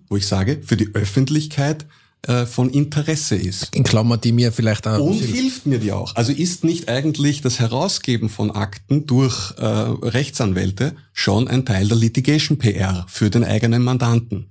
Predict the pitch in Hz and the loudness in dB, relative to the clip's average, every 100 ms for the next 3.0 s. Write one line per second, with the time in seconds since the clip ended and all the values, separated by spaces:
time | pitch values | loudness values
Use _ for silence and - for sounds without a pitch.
0 | - - - - 107 107 120 127 120 120 | -18 -20 -12 -2 0 2 2 2 -2 -6
1 | - 113 113 104 107 - 107 110 107 101 | -4 0 2 2 0 -2 -2 0 0 -2
2 | - 139 - 123 131 135 151 151 113 | -2 -4 -2 0 0 0 -2 0 -2